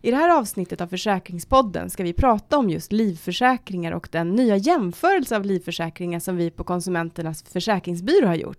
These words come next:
Men vi ska också prata om ifall det finns ett ekonomiskt skydd för efterlevande i flera andra försäkringar,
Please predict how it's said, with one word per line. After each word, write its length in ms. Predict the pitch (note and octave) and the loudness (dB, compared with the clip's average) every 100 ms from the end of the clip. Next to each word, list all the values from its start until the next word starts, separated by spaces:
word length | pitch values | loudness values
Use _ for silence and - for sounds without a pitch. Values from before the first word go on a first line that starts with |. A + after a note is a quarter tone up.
| _ | _
Men 200 | A#3+ B3 | -2 0
vi 80 | B3+ | 0
ska 140 | - | 0
också 220 | - - | 0 -2
prata 360 | - A#3 - F#3 | 2 2 2 -2
om 420 | F3+ F3+ F#3 F3+ - | -2 -2 -6 -6 -6
ifall 280 | G#3 G3 | -2 0
det 80 | F3+ | 0
finns 380 | F#3+ C#4+ D4 A#3 | -2 0 2 0
ett 180 | F#3+ G3+ | -4 -4
ekonomiskt 640 | F#3+ G#3 B3 C4+ A#3 - | -2 4 4 6 2 -2
skydd 300 | - F#3 F3 | -2 0 0
för 200 | - F#3 | -4 -2
efterlevande 680 | F#3+ G3 - F#3 F3+ F3+ F3+ | 0 -2 -2 -2 0 0 -2
i 40 | |
flera 360 | F#3+ A#3+ D4+ A3 | -2 0 2 2
andra 320 | A#3+ G#3 C4+ | 2 4 2
försäkringar, 720 | G4 - - D3+ F3 E3+ G#2+ | 2 -2 -6 -8 -8 -6 -8